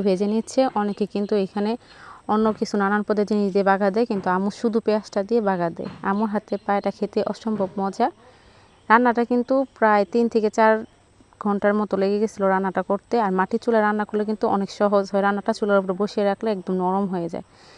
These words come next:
দেখুন পেঁয়াজ ভাজাটাও কিন্তু দিয়ে দিছে, এখন হচ্ছে একটু নেড়ে নিচ্ছে। এরপরে হচ্ছে একটু বলক করে তারপরে রুটি দিয়ে খাওয়ার জন্য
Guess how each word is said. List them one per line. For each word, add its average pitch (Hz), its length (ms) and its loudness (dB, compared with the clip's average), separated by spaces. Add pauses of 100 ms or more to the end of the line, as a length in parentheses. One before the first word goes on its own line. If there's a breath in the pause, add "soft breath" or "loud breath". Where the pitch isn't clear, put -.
(160 loud breath)
দেখুন 214 280 0
পেঁয়াজ 240 300 2
ভাজাটাও 220 360 0 (100)
কিন্তু 214 240 -2
দিয়ে 208 200 0
দিছে, 233 240 -2
এখন 214 200 -2
হচ্ছে 196 180 -6
একটু 190 180 -6
নেড়ে 196 260 -2
নিচ্ছে। 220 280 -2 (680 soft breath)
এরপরে 233 380 4
হচ্ছে 240 240 0
একটু 226 140 2 (100)
বলক 208 240 4 (100)
করে 247 140 6 (120)
তারপরে 190 340 0
রুটি 196 260 -2
দিয়ে 202 200 0
খাওয়ার 190 280 2
জন্য 226 160 -2